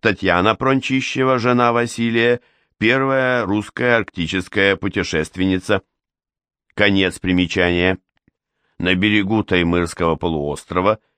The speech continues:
и на островах Карского моря мы с успехом искали следы экспедиции Эдуарда Толя и Владимира Русанова.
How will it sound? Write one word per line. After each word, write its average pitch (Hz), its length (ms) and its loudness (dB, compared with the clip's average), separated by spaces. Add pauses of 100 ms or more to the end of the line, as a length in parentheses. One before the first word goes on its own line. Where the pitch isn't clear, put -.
(300)
и 101 100 2
на 104 160 4
островах 95 520 2
Карского 87 600 0
моря 117 400 0 (580)
мы 170 300 2
с - 80 -6
успехом 131 600 0
искали 107 400 0
следы 95 440 0
экспедиции 95 800 -4
Эдуарда 85 680 0
Толя 104 540 0 (260)
и 104 140 0
Владимира 92 600 0
Русанова. 85 760 0